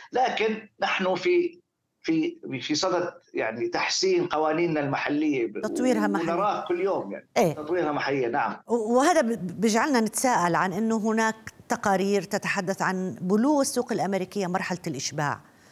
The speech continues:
Speaker 2: إلى أي حد توافق على ذلك؟ وليست هذه فرصة للتوجه والتركيز على الأسواق العربية، الأسواق المحلية، أم أن هناك يعني ظروف تمنع من ذلك؟
Speaker 1: أنا د-، يعني ك-،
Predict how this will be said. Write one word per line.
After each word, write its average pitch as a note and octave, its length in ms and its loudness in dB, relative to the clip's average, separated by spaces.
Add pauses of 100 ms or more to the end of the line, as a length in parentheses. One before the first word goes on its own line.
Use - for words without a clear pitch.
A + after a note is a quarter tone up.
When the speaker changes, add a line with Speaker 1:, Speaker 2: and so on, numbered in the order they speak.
(420)
Speaker 2:
إلى F#3 200 2 (120)
أي C4 400 0 (120)
حد A3 240 -2 (100)
توافق G3 540 0
على C3+ 160 -6
ذلك؟ C3 400 -12 (160)
وليست A3 640 -2
هذه B3 180 0
فرصة A#3 500 0
للتوجه F3+ 520 -2
والتركيز F#3+ 580 -4
على F3 140 2
الأسواق F3+ 360 -4
العربية، D#3+ 500 -2
الأسواق D#3+ 380 -6
المحلية، D#3+ 840 -4 (960)
أم B3+ 120 0
أن B3 140 2
هناك B3 380 0
يعني A#3 180 2
ظروف A3+ 340 2
تمنع D#3 280 -2
من C3 140 -8
ذلك؟ - 500 -14 (1800)
Speaker 1:
أنا F#3 180 2
د-، F3 120 0
يعني B2 440 0
ك-، A2 880 -4